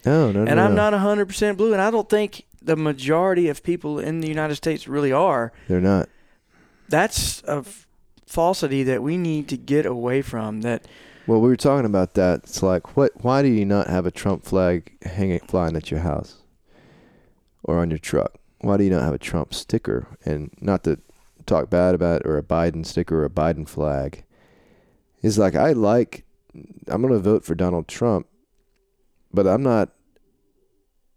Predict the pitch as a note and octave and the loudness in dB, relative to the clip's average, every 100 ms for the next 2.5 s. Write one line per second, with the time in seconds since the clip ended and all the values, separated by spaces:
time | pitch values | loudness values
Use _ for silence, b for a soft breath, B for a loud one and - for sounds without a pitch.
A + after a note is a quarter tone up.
0 | _ - - A#2 G#2+ G2+ G#2 G2+ F#2 E2+ | _ -4 2 4 4 4 4 2 0 0
1 | F#2+ G2 F#2 F2 - - F#2 F2+ F#2 F#2+ | 2 2 2 0 -4 -6 -2 0 -2 -2
2 | F#2 E2 E2 D#2 - | 0 0 0 -2 -6